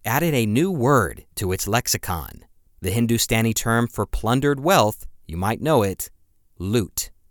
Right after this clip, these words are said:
Yes, in the long history of corporations, there have been few as successful as the British East India Company.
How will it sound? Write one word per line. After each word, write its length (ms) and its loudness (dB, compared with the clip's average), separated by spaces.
Yes, 320 4
in 80 4
the 80 4
long 480 6
history 440 0
of 120 -2
corporations, 760 0
there 160 0
have 100 -6
been 160 2
few 340 -2
as 160 -2
successful 880 -2
as 140 -2
the 80 -6
British 400 0
East 320 -2
India 340 -2
Company. 560 -10